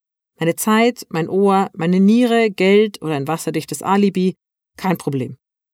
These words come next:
Was ich aber aussortiert habe, sind Dinge, die mir persönlich egal sind und bei denen meine Abwesenheit keine Katastrophe für andere darstellt. Die mir also ohne weiteres am Arsch vorbeigehen können, vorausgesetzt, ich schicke sie da lang.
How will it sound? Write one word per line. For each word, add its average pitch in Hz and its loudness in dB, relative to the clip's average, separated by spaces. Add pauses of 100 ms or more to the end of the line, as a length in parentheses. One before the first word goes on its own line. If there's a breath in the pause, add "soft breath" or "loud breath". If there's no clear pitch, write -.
(600)
Was 214 -4
ich 180 -6
aber 147 -6
aussortiert 160 -4
habe, 175 0 (240 loud breath)
sind 247 -2
Dinge, 214 4
die 208 -2
mir 208 2
persönlich 208 0
egal 147 -4
sind 175 -4 (220)
und 160 -8
bei 147 -2
denen 143 -2
meine 127 -4
Abwesenheit 170 -6 (280)
keine 160 -2
Katastrophe 143 -6
für 135 -8
andere 135 -6
darstellt. 127 -6 (800)
Die 233 4
mir 262 4
also 220 2 (260 loud breath)
ohne 262 2
weiteres 156 -2 (100)
am 208 -2
Arsch 139 -4
vorbeigehen 165 0
können, 143 -4 (320)
vorausgesetzt, 135 -4 (340 soft breath)
ich - -10
schicke 143 -4
sie 139 -8
da 131 -10
lang. 143 -6